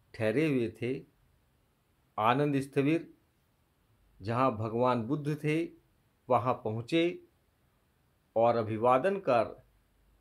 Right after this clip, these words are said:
एक ओर बैठ गए। इस प्रकार बैठे हुए आनंद स्थविर ने कहा,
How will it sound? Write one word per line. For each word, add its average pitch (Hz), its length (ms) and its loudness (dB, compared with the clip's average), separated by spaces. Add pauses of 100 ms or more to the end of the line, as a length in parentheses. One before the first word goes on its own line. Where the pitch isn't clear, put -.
(240)
एक 170 280 0
ओर 113 260 -4
बैठ 135 280 2
गए। 127 380 0 (1700)
इस 147 160 -4
प्रकार 147 760 0 (840)
बैठे 113 540 0
हुए 170 320 2 (1600)
आनंद 120 380 2
स्थविर 170 380 -2
ने 160 160 0
कहा, 131 640 0